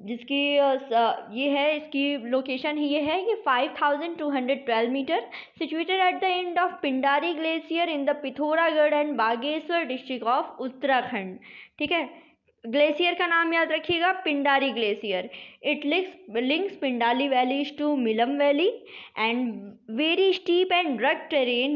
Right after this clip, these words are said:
make it a difficult pass to be crossed। ठीक है, ये जो यहाँ पे रास्ता है ये बहुत ही रग्ड और very steep है। ठीक है, और ये पिंडारी valley को Milam valley से connect करता है, link करता है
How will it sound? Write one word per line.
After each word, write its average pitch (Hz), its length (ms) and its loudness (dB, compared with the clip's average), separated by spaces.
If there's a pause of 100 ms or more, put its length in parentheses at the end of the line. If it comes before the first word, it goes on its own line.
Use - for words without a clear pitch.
(120)
make 269 320 0
it 302 140 -4
a - 100 -2
difficult 302 480 0
pass 240 340 2
to 262 160 -2
be 302 80 0 (140)
crossed। 208 480 0 (240)
ठीक 285 140 -4
है, 285 160 0 (280)
ये 269 220 2
जो 330 180 0
यहाँ 277 320 2
पे 320 160 2
रास्ता 254 400 2
है 311 300 2
ये 302 100 0
बहुत 285 500 0
ही 320 200 0 (420)
रग्ड 269 360 2
और 349 200 4
very 302 280 0
steep 311 480 -4
है। 190 160 -2 (220)
ठीक 294 140 -2
है, 320 180 0 (580)
और 269 220 6
ये 311 140 2 (100)
पिंडारी 311 480 2
valley 330 280 2
को 370 160 0
Milam 277 440 2
valley 247 280 0
से 381 180 -2 (100)
connect 247 400 -4
करता 226 260 0
है, 302 280 0
link 233 240 -2
करता 214 300 -2
है 214 240 -4